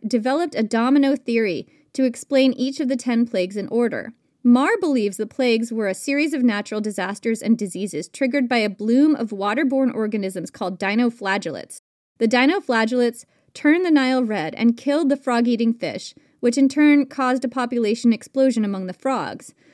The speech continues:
The tainted water eventually killed the frogs, causing lice and flies to run rampant, which led to a number of animal diseases, including African horse sickness and an outbreak of boils, or fancy glanders, whatever that is.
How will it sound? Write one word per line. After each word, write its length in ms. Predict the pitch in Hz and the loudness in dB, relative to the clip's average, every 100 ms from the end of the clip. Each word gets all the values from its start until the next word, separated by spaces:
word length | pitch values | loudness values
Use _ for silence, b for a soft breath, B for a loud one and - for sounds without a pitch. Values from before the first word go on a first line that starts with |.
| b | b
The 80 | 233 | -6
tainted 400 | 240 262 294 262 | 0 2 2 0
water 320 | 247 247 262 | 2 2 2
eventually 500 | 233 226 233 233 254 | 2 0 0 0 -2
killed 260 | 233 226 202 | -2 -4 -4
the 40 | |
frogs, 640 | - 339 320 196 202 233 - b b | -6 -4 -2 -2 -6 -10 -18 b b
causing 340 | 240 226 226 | 0 2 2
lice 320 | 220 233 294 | 2 2 0
and 220 | - 247 240 | 2 -2 0
flies 340 | 208 165 175 | -2 -2 -4
to 100 | 214 | -6
run 220 | 208 202 | -4 -2
rampant, 480 | 208 262 262 165 147 _ - | 0 2 2 0 -6 _ -4
which 200 | 233 240 | -2 0
led 320 | 262 285 269 | 0 2 0
to 140 | 277 | 0
a 60 | 233 | 4
number 320 | 233 285 370 | 4 4 2
of 140 | 294 - | 0 0
animal 360 | 247 269 247 | 2 4 4
diseases, 540 | 226 202 202 233 170 190 | 2 -2 -2 -2 -4 -2
including 600 | 226 233 294 311 285 - | -2 -2 -2 0 0 0
African 440 | 254 320 311 269 | -2 -2 -2 0
horse 320 | 233 320 415 | 0 0 -2
sickness 640 | - - - - - - - b b - | -4 -10 -10 -12 -14 -16 -20 b b 0
and 140 | 262 | 2
an 60 | 262 | 2
outbreak 440 | 277 277 277 285 | 0 0 0 2
of 240 | 254 226 | 0 -2
boils, 560 | - 285 311 175 139 - | 0 2 2 0 -4 -6
or 300 | 226 185 180 _ - | -4 -2 -4 _ 4
fancy 400 | 247 220 - 202 | 4 4 0 -2
glanders, 880 | 220 226 247 226 151 - - - _ _ _ - | 0 2 4 2 -2 -8 -12 -16 _ _ _ -8
whatever 340 | 202 175 175 | -6 -4 -4
that 280 | 180 220 202 | -4 -2 -2
is. 320 | 143 107 - | -4 -8 -12